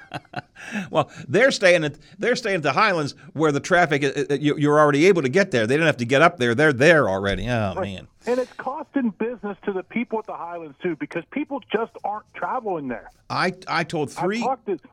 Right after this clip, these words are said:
Speaker 1: I told three
Speaker 2: I've
Speaker 1: people
Speaker 2: talked to 'em.
Speaker 1: yesterday. Yeah, I, t-, I told three people yesterday who said, "Oh, listen, I got a few things to do. I'm gonna run up to Cabela's and do," I said, "No, stop.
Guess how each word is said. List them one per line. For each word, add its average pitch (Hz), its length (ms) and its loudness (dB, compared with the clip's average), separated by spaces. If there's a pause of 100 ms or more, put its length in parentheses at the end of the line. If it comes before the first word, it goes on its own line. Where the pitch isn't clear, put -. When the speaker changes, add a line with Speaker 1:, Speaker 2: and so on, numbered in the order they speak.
(120)
Speaker 1:
I 143 80 2
told 143 200 -2
three 196 200 2
Speaker 2:
I've 247 80 -4
Speaker 1:
people 262 180 6
Speaker 2:
talked - 100 4
to 220 80 8
'em. 156 60 8
Speaker 1:
yesterday. 95 340 -2
Yeah, 120 140 -6
I, 127 40 -6
t-, 123 120 -12
I - 60 -4
told 131 240 -4
three 233 220 -4
people 185 300 -4
yesterday 98 340 -6 (440)
who 135 160 0
said, 131 260 0
"Oh, 254 240 2
listen, 208 240 -2
I 160 60 -2
got 147 80 -4
a 131 60 -6
few 208 180 -8
things 190 220 -6
to 151 60 -6
do. 156 220 -4 (240)
I'm 127 60 -12
gonna 139 160 -4
run 151 120 -2
up 156 100 -4
to 156 60 -10
Cabela's 135 520 -2
and 117 80 -8
do," - 100 -6
I 127 60 -4
said, 117 160 -6
"No, 202 500 6 (240)
stop. 202 560 0